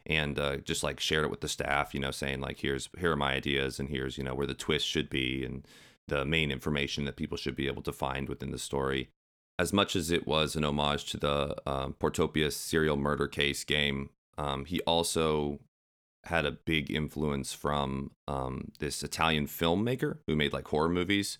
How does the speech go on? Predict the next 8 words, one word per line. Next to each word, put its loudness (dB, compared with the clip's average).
Dario 4
Argentino. 0
I 6
guess 4
his 2
favorite 4
movie 4
was, 2